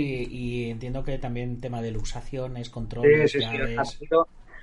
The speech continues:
Speaker 2: el hapkido primero, el tradicional que hago, tam-, también hacíamos, eh, meditación, hacíamos sistema de armas, hacíamos formas,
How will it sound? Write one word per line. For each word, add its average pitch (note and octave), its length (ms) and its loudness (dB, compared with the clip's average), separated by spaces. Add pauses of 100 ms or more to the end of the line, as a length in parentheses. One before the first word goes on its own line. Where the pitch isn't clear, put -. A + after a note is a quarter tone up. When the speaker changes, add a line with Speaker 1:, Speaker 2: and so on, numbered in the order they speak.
(160)
Speaker 2:
el C#3 100 2
hapkido D#3 540 6
primero, D#3+ 320 4
el D#3 80 2
tradicional D3+ 540 0
que D3 120 0
hago, D#3+ 440 4
tam-, C3+ 360 -4
también C#3 300 0
hacíamos, C3+ 760 0
eh, B2 420 6
meditación, D3 880 4
hacíamos C3 580 0
sistema B2 420 0
de A#2+ 120 2
armas, D3 640 2 (340)
hacíamos C3 360 -4
formas, D3+ 440 0